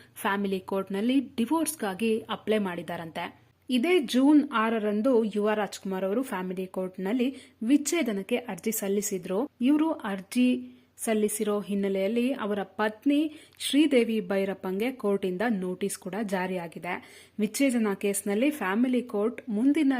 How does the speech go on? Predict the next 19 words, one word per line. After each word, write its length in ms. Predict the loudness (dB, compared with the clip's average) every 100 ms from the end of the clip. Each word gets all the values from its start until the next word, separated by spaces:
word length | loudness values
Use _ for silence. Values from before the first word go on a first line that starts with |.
| -2
ಜುಲೈ 380 | 0 2 2 0
ತಿಂಗಳ 340 | -4 -2 0 0
ನಾಲ್ಕನೇ 520 | 0 -2 -4 -2 -4
ತಾರೀಕಿಗೆ 640 | -2 -4 -6 -8 -4 -2
ವಿಚಾರಣೆಗೆ 760 | -2 -6 -6 -4 -2 -2 -2 -2
ಬನ್ನಿ 400 | 0 6 6 6
ಅಂತಾನೂ 420 | 0 0 0 2
ನೋಟಿಸ್ 520 | 0 -2 -2 -2 -2
ಕೊಟ್ಟಿದ್ದಾರೆ. 600 | -6 -6 -6 -6 -6 -10 _
ಸ್ಯಾಂಡಲ್‌ವುಡ್‌ನ 640 | 0 4 6 6 4 2 0 0
ದೊಡ್ಡ 220 | -2 0 4
ಮನೆಯಲ್ಲಿ 460 | 4 4 0 -2
ಬೆಳಕಿಗೆ 500 | 0 -2 -2 -4 -6
ಬರ್ತಾ 400 | -4 -6 -6 -6
ಇರೋ 160 | -2 -2
ಮೊದಲ 460 | -2 -2 -2 0 2
ಡಿವೋರ್ಸ್ 500 | 0 0 0 0 -2
ಕೇಸ್ 320 | -4 -4 -6
ಇದು. 320 | -2 -2 -2